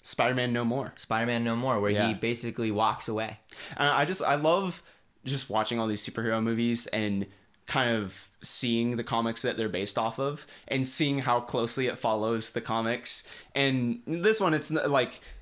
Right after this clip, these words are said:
Speaker 1: it takes elements of a bunch of different comics, but it does take heavy elements from Spider-Man No More, where he gives up being Spider-Man, and it has that shot of the Spider-Man suit in the trash can as
Speaker 2: So
Speaker 1: he's
Speaker 2: good.
Speaker 1: walking away.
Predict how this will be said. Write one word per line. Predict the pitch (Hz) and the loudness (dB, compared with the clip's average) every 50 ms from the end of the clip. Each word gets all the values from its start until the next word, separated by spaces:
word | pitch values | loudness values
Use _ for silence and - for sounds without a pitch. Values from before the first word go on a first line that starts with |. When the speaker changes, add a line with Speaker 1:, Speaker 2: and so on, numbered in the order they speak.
| - - | -2 0
Speaker 1:
it | 165 160 | 0 2
takes | - 208 196 185 - - | 4 2 2 2 2 2
elements | - 139 143 147 143 143 143 143 - - | 2 2 2 2 0 0 0 0 -2 -2
of | - - 131 123 | 0 0 0 0
a | 127 117 | 2 2
bunch | 123 123 123 139 | 2 2 2 0
of | 123 | -2
different | 127 117 127 127 - | -2 0 -2 -2 -2
comics, | - 131 127 123 123 127 123 - - | 0 0 2 2 0 0 -2 -2 -4
but | - 123 123 120 - | 2 2 2 2 4
it | 127 127 123 120 120 135 120 | 2 2 2 0 -2 -2 2
does | 143 135 131 127 120 117 113 - - - - - - - - - - | 2 4 4 4 4 4 2 2 0 0 -4 -8 -18 -20 -20 -12 -4
take | - 139 127 - | -2 -2 0 2
heavy | 143 131 113 123 120 | 0 0 2 4 2
elements | 117 113 113 113 110 - - | 2 2 2 0 -2 -4 -4
from | 110 113 | -2 -2
Spider-Man | 110 - 117 113 113 110 110 110 | 0 0 0 0 2 0 0 0
No | 107 107 | 0 0
More, | 107 107 107 107 110 | 0 0 0 0 0
where | 107 104 | -2 -2
he | 101 | -2
gives | 98 110 113 104 110 | -2 -2 -2 0 -2
up | 107 101 101 | -2 -2 -2
being | 107 104 104 | -4 -4 -2
Spider-Man, | - - 110 107 107 104 104 107 104 104 104 | -2 0 0 0 0 0 -2 -2 -2 -2 -2
and | 95 95 | -2 -2
it | 95 92 - - - - | -4 -4 -6 -10 -16 -12
has | - - 117 117 117 107 - | -4 0 0 2 2 0 0
that | 127 120 110 107 - - - - - | 2 2 4 2 2 -2 -6 -10 -8
shot | - - - 143 113 110 110 - - | -6 -2 0 2 2 4 2 2 2
of | 110 110 101 98 101 | 0 0 0 0 0
the | 101 98 98 95 | 0 0 2 0
Spider-Man | - - 120 117 117 113 113 110 | 0 2 2 2 2 2 0 0
suit | 110 - - 117 82 | 0 0 -2 -2 -2
in | 104 | -2
the | 107 98 | -4 -4
trash | - 135 123 120 117 - - | 0 0 0 0 0 -2 -4
can | - 139 120 113 113 110 | -4 -2 -2 0 0 0
as | 104 104 101 | 0 -2 -2
Speaker 2:
So | 92 | -2
Speaker 1:
he's | 92 87 | -4 -2
Speaker 2:
good. | 82 - | -2 0
Speaker 1:
walking | 98 95 101 - 101 101 | 0 -2 -2 -2 -4 -4
away. | 101 107 120 123 123 123 123 117 117 117 | -2 0 2 2 2 2 0 0 -2 -4